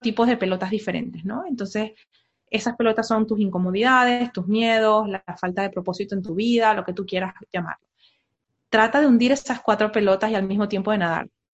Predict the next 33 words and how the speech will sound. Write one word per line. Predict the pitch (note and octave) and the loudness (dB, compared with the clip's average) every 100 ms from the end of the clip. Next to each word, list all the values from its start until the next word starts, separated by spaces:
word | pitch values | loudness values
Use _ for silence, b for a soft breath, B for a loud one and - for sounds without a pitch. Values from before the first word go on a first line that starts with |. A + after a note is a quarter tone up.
| _ _ _ _ _ - | _ _ _ _ _ -14
No | E3 | -10
puedes, | E3+ A3 C4 C4+ A#3 - - _ _ | -4 -4 -4 -6 -8 -10 -20 _ _
porque | - F#3+ | -8 -6
se | F#3 F#3+ | -4 -2
te | F#3+ | 0
va | F3 | 4
alguna | F3 G3 C4+ | 4 4 4
para | C4+ F#3+ | 2 -2
la | F3+ | -4
superficie, | F3+ F3+ F3+ - F3+ - F#3 b b b | -6 -12 -14 -10 -10 -10 -18 b b b
porque | G3+ F#3+ G3 | -8 -6 -2
todo | A3 A3 A#3+ | 2 4 2
tu | B3 | 0
cuerpo | B3 A#3 B3 | 0 0 -4
está | A#3+ A3 A3 A#3 b b b _ | -2 -2 -2 -4 b b b _
metido | G#3+ G#3+ G3+ G#3+ A3 B3 - | 2 4 2 2 2 2 -2
en | A3+ G#3 | -4 -2
la | G3 F#3 - _ _ _ | -2 -4 -8 _ _ _
tarea | F#3 F#3 F#3+ G3 A3 - | -2 0 -2 -2 -4 -2
de | G#3 | -2
ocultar | G3+ G3 F#3 F#3+ F#3 | -2 -2 -2 -2 -2
algo, | E3+ E3+ E3+ F3 - - | -2 -4 -6 -10 -14 -10
de, | F#3+ F#3 | -8 -8
de | F3+ F#3+ | -4 -4
no | G3 | -2
verlo, | G3+ G#3+ F#3+ E3+ | 2 2 0 -4
de | |
no | F3 | -4
dejarlo | F3+ G3+ G3+ | -4 -2 -4
salir | G3+ F#3 F3+ | -4 -4 -4
a | |
la | F#3 | -4
superficie. | F#3 F#3 E3+ F#3 F3 - | -6 -10 -10 -12 -16 -20